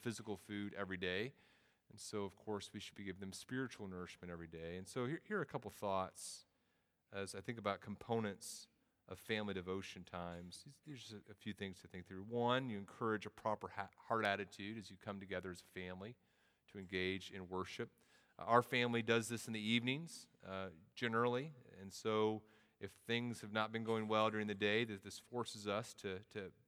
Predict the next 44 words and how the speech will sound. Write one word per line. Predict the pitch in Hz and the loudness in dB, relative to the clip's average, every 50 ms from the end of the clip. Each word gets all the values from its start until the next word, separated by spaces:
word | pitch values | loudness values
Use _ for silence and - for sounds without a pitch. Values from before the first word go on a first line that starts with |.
| - _ | -12 _
to | - 104 | -8 -4
get | 98 104 117 | -2 -2 -2
in | 113 113 | -2 -4
the | 101 | -8
proper | - - - 113 110 107 - 104 - - | -8 0 4 4 4 4 2 -4 -2 2
heart | - 110 107 | 4 6 6
attitude | 104 104 107 110 107 - - 110 110 | 6 6 4 4 0 -2 -4 -4 -4
as | 113 104 104 | -4 -4 -4
we | 104 | -4
enter | 101 98 95 104 | -4 -2 -2 -4
into | 101 95 95 98 | -4 -2 -4 -4
worship. | 92 98 101 104 - - 131 - | 0 0 0 0 -2 -6 -8 -10
Two, | - - - 127 127 135 170 202 - - - - - - - _ _ _ 127 | -4 0 4 4 4 4 2 0 -6 -12 -20 -20 -20 -20 -20 _ _ _ 0
we | |
make | 123 135 139 - | 2 2 2 2
sure | - - 139 135 | 0 0 0 0
that | 135 | 0
we | 131 123 | 0 -2
spend | - - 143 135 123 | -2 -2 -2 -4 -2
time | - - 123 127 127 117 | -2 0 2 2 4 4
reading | 113 120 123 139 139 | 2 2 2 0 4
God's | 127 135 131 135 139 135 123 - - | 6 6 6 6 4 0 -2 -6 -2
Word | 127 135 143 143 - | -2 0 0 -2 -4
together. | 120 101 95 90 85 85 87 87 | -6 -4 -2 -2 -2 -2 -4 -4
And | 90 95 98 | -6 -6 -8
so | - - 117 113 110 104 - - - - - - | -4 0 2 2 2 2 -2 -8 -20 -12 6 8
other | 123 135 151 143 | 8 10 10 8
devotional | 131 127 113 123 135 143 139 - - 139 | 6 6 6 6 6 6 4 2 -2 -2
things | 123 - 131 127 127 135 139 123 | -2 0 -2 -2 0 -2 -4 -6
can | - - 117 | -6 -6 -6
sometimes | - - 127 123 - 131 120 117 117 104 | -4 -4 -4 0 2 2 2 2 0 -2
be | - - 117 101 | -4 -4 -4 0
helpful, | 98 120 127 131 - - 139 131 120 | 2 2 2 2 0 -4 -4 0 2
but | 113 110 | 4 4
I, | 107 110 117 120 120 117 - - - | 6 6 6 4 2 0 -4 -4 0
I | 110 113 127 | 2 2 2
encourage | 131 123 - - 127 120 117 113 - - | 2 0 -2 -2 0 0 0 0 -2 -4
parents | - 113 110 113 117 113 - - | -4 -2 -2 0 -2 -4 -8 -6
to, | - 117 107 98 - - - - - _ - | -2 -2 -2 -2 -2 -8 -20 -20 -20 _ -8
to | - | -8
focus | - - - 127 131 127 - 131 - 131 | -8 0 2 2 2 2 0 -4 0 0
on | 120 113 | 0 0
at | 110 110 | 0 0
least | 123 123 - - | -2 -2 -2 -6